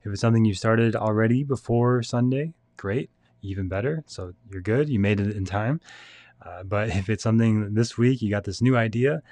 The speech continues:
maybe let it cool off for a few weeks, see if it's still as inspiring as you thought. And maybe you realize it's not what you really wanna be doing, but something much better will come along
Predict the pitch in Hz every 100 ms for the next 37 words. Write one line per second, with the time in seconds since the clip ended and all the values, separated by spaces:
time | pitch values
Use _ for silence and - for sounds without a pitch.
0 | - _ - 110 123 117 117 120 - 131
1 | 117 113 - - 117 - 120 131 - 107
2 | 107 107 - 110 107 110 110 - 104 104
3 | 98 - 107 110 113 107 101 98 98 110
4 | - - _ _ _ _ _ 98 98 101
5 | 107 110 107 101 104 110 110 104 - -
6 | 107 - 101 104 104 95 92 95 104 104
7 | 101 98 98 98 101 101 95 - - _
8 | _ _ - - 110 110 107 104 107 -
9 | 104 101 95 92 98 92 95 92